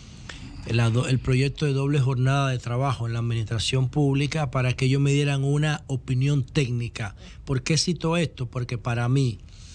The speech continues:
ese ministerio es clave en hacer que se cumpla la Estrategia Nacional de Desarrollo.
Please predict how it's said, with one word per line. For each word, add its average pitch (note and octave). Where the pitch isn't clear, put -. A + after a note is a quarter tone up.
ese G#3
ministerio D#3
es E3
clave D3+
en C#3+
hacer E3
que E3+
se D3
cumpla F#3+
la D3
Estrategia C#3
Nacional C3
de C3
Desarrollo. A#2